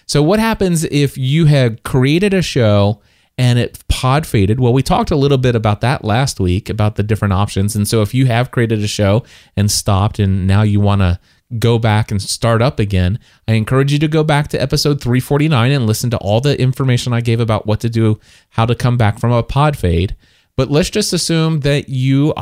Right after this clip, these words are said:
are going to create a brand new podcast. Go out and create something new about something you love,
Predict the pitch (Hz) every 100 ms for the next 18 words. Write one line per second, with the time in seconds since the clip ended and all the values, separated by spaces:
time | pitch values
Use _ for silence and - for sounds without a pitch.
0 | - 98 127 117 131 135 - 120 135 120
1 | 117 127 127 117 135 175 - 131 143 220
2 | 208 208 220 220 208 208 190 175 180 147
3 | 147 143 - 143 156 143 123 123 117 110
4 | 107 110 107 98 90 85 90